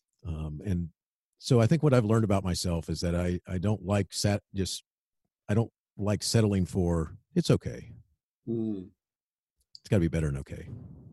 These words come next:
Speaker 2: Yeah, I feel it. That's, that's pretty, that's pretty real. I think it's, it's authentic, you know, and, and honest. That's an honest opinion that you've got towards,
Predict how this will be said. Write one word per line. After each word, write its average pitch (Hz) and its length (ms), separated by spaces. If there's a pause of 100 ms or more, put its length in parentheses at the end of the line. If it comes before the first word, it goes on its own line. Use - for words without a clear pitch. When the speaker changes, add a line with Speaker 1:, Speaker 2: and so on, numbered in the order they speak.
(120)
Speaker 2:
Yeah, 113 280 (440)
I 104 100
feel 131 300
it. 107 160 (300)
That's, 120 280
that's 131 260
pretty, 139 420
that's 131 220
pretty 131 440
real. 123 340
I 98 100
think 117 240
it's, 113 220
it's 107 200
authentic, 117 680
you 117 140
know, 110 240
and, 104 140 (420)
and 107 180
honest. 107 640
That's 117 220
an 110 120
honest 123 400
opinion 117 420
that 110 200
you've 107 200
got 107 360
towards, 107 560